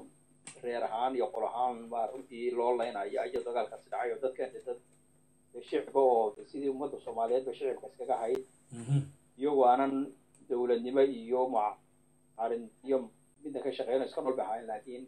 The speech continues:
Speaker 1: dee waxa weeyaan qolada hubaysan uun ee u soo galeen.
Speaker 2: Mhm.
Speaker 1: In, eh, intaa kumay joogsan, eh, waxa weeyaan, eh, eh,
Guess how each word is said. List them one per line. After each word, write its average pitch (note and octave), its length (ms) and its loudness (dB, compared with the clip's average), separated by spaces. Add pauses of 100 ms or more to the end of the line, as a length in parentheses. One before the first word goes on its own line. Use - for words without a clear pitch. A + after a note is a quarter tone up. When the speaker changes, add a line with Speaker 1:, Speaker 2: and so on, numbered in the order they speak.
(140)
Speaker 1:
dee B2 80 -6
waxa C3 160 -4
weeyaan C3 300 2
qolada C3 240 0
hubaysan C3 400 -6
uun A2+ 160 -8
ee A#2 80 -4
u C3+ 160 -4
soo B2+ 140 -8
galeen. C3+ 260 -2 (500)
Speaker 2:
Mhm. A#2 260 -6 (420)
Speaker 1:
In, B2 260 -2
eh, A2+ 540 0 (160)
intaa E3 260 4
kumay F3 240 2
joogsan, D#3 380 4
eh, B2+ 340 8
waxa C3+ 220 6
weeyaan, D3 420 4
eh, F#2 340 -4 (1120)
eh, A#2 380 2